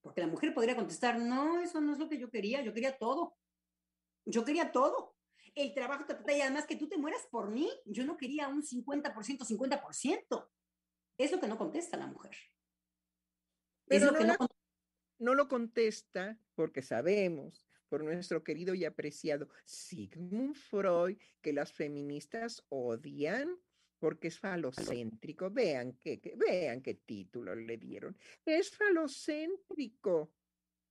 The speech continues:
Speaker 2: ¿Y no te mueres justamente por eso?
Speaker 1: No, y además Freud lo contestó en su época, justamente en Tres ensayos de la teoría sexual. Dicen,
Speaker 2: No, bueno,
Speaker 1: bueno,
Speaker 2: pero,
Speaker 1: eh,
Speaker 2: pero
Speaker 1: para
Speaker 2: no te
Speaker 1: ofender
Speaker 2: mueres.
Speaker 1: al, a la, al
Speaker 2: Oye.
Speaker 1: psicoanálisis se le llama de pansexualismo.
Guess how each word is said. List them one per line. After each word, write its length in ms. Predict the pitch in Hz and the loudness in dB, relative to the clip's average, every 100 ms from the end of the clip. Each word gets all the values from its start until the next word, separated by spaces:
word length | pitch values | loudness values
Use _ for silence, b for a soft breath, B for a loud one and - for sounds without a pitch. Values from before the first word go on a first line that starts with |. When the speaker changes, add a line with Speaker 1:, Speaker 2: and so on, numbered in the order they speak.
| _ | _
Speaker 2:
¿Y 80 | 247 | -4
no 140 | 269 | -4
te 120 | 285 294 | -2 -2
mueres 500 | 269 269 269 294 - | 0 0 -2 -4 -6
justamente 640 | 302 294 269 277 285 294 | -8 -4 -4 -4 -6 -8
por 220 | 269 285 | -6 -6
eso? 340 | 302 302 - 359 359 381 392 415 440 466 _ _ _ _ _ _ _ _ - | -6 -8 -10 -8 -6 -6 -8 -8 -10 -14 _ _ _ _ _ _ _ _ 4
Speaker 1:
No, 140 | 320 | 6
y 60 | 240 | 6
además 280 | 226 269 - | 4 2 2
Freud 240 | 349 403 | 4 4
lo 100 | 359 | 4
contestó 380 | 233 202 - 392 | 2 -2 -2 0
en 100 | 403 | 2
su 100 | 254 | 2
época, 360 | 359 285 202 202 | 2 0 -2 -2
justamente 400 | 247 269 262 254 | 0 0 2 0
en 60 | |
Tres 180 | 240 262 | -2 -2
ensayos 320 | 254 247 254 | -2 -2 -2
de 60 | 226 | -4
la 100 | 180 | -4
teoría 200 | 190 208 | -2 -2
sexual. 500 | 196 190 - 330 277 - _ _ | -4 -6 0 0 0 -6 _ _
Dicen, 240 | - 226 180 | -4 2 4
Speaker 2:
No, 0 | |
bueno, 280 | 220 226 285 | 6 4 6
Speaker 1:
bueno, 0 | |
Speaker 2:
pero, 260 | 185 165 - | 6 6 2
Speaker 1:
eh, 180 | 165 - - | -6 -8 2
Speaker 2:
pero 240 | 240 208 | 4 6
Speaker 1:
para 160 | 226 262 | 6 4
Speaker 2:
no 100 | 285 | 4
te 100 | 277 | 2
Speaker 1:
ofender 100 | 233 | 6
Speaker 2:
mueres. 240 | 262 269 285 | 8 8 8
Speaker 1:
al, 140 | 254 247 | 2 -2
a 80 | 202 | -4
la, 220 | 202 196 | 0 0
al 140 | 190 233 | 2 4
Speaker 2:
Oye. 80 | |
Speaker 1:
psicoanálisis 720 | 226 220 226 240 240 247 320 - | 6 6 6 0 -2 -2 -4 -2
se 100 | 220 | -2
le 140 | 202 | -2
llama 340 | 196 226 240 254 | 0 -2 0 -2
de 80 | 202 | -2
pansexualismo. 1500 | 185 180 - 151 160 180 311 370 - _ - - 180 - | -4 -6 -6 -6 -2 4 4 4 -4 _ -12 -2 0 -2